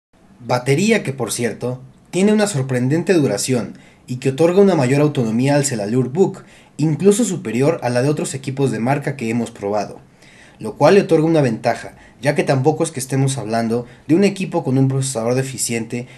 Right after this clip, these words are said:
que no consuma nada de recursos y que por ende tenga una buena duración de batería. Viéndolo más de cerca,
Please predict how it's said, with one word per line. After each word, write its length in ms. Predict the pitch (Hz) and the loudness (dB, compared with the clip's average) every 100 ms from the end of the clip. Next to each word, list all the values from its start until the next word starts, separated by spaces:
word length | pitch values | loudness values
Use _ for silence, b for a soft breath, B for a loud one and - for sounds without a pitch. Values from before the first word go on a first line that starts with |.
| B | B
que 100 | 113 | -2
no 160 | 135 151 | 0 2
consuma 420 | 160 135 143 135 | 0 0 0 2
nada 260 | 123 123 | 2 0
de 100 | 120 | 0
recursos 640 | 98 - 117 110 123 135 135 B | -4 -8 -8 -6 -6 -8 -8 B
y 100 | - | -12
que 120 | 110 117 | -10 -4
por 200 | 127 156 | 2 2
ende 240 | 170 143 | 4 0
tenga 240 | 135 123 | 0 0
una 160 | 123 110 | 0 -2
buena 260 | 110 131 117 | 0 2 2
duración 420 | 101 92 107 107 | -2 -6 -10 -8
de 60 | |
batería. 580 | 104 101 113 131 143 135 - _ _ _ _ _ _ _ _ _ _ _ - - - - | -6 -6 -4 0 0 -2 -16 _ _ _ _ _ _ _ _ _ _ _ -20 -20 -16 -2
Viéndolo 460 | 190 254 254 156 | 4 4 4 4
más 220 | 127 143 | 4 2
de 80 | 226 | 0
cerca, 520 | - 104 - 101 107 | -4 -4 -4 -8 -10